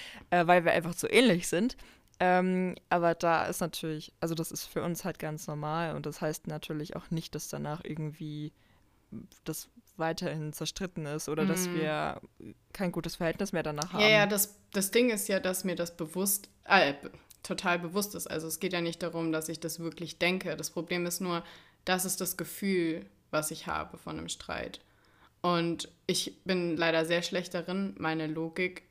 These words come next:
Speaker 2: oft in den Gefühlen umzuwandeln. Weißt du, was ich mein?
Speaker 1: Hm.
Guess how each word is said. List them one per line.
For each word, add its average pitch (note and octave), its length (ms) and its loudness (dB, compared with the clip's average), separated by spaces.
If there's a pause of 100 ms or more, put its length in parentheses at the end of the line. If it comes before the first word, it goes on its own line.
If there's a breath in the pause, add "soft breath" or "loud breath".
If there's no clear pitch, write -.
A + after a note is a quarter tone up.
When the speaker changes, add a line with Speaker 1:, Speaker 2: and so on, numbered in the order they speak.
(100)
Speaker 2:
oft - 360 -4 (240)
in F3 120 -2
den E3+ 140 0
Gefühlen E3 720 -2 (120)
umzuwandeln. D#3+ 720 -4
Weißt - 220 -6
du, F3+ 40 -6
was F3+ 80 -6
ich G3 140 -10
mein? F#3+ 280 -6 (800 soft breath)
Speaker 1:
Hm. E3 400 -4